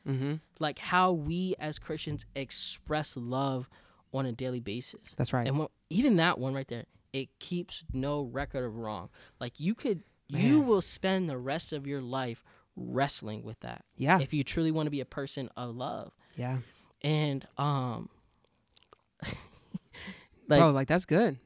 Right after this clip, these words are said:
Speaker 1: That's, that's solid. I think, um, I th-, I think because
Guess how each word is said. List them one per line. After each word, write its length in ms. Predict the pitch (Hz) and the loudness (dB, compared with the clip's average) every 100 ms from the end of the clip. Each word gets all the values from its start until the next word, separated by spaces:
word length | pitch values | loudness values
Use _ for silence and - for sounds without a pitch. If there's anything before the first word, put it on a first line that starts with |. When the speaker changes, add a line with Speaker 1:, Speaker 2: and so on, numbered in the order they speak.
| - | 0
Speaker 1:
That's, 260 | 165 - - | 0 2 -4
that's 300 | 135 165 - | 0 0 2
solid. 380 | - 175 170 | 2 2 2
I 80 | 143 | 0
think, 280 | 147 175 - - | -2 -2 -4 -4
um, 400 | 151 139 127 135 _ _ _ - _ _ _ _ _ _ | -2 -2 -4 -10 _ _ _ -20 _ _ _ _ _ _
I 60 | 147 | -8
th-, 120 | - | -6
I 100 | 170 | -8
think 220 | 175 214 180 | -2 0 0
because 640 | 175 175 170 151 - | 0 2 2 0 -6